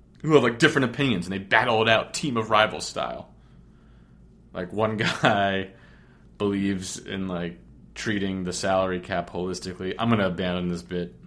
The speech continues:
right now 'cause I got, that's good. Whatever, right? Uh, bring in a salary guy. Um, interestingly enough, right now, the V P of basketball operations, Jamie Matthews,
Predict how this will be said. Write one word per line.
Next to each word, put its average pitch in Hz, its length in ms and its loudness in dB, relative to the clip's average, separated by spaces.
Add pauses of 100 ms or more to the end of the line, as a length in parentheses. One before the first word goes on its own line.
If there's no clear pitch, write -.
right 87 200 -10
now 85 140 -14
'cause - 200 -18
I - 40 -14
got, - 260 -14 (520)
that's 196 180 0
good. 165 280 8 (100)
Whatever, 131 420 2 (400)
right? 180 380 4 (360)
Uh, 135 420 -2
bring 135 220 -2
in 127 120 -4
a 113 40 -4
salary 113 360 0
guy. 107 240 0 (520)
Um, 139 320 6
interestingly 220 480 2
enough, 151 340 4
right 170 200 8
now, 160 380 8
the 131 220 2
V 147 260 0
P 180 260 -2
of 117 160 0
basketball 135 680 4
operations, 98 840 -2
Jamie 143 500 -2
Matthews, 127 880 -2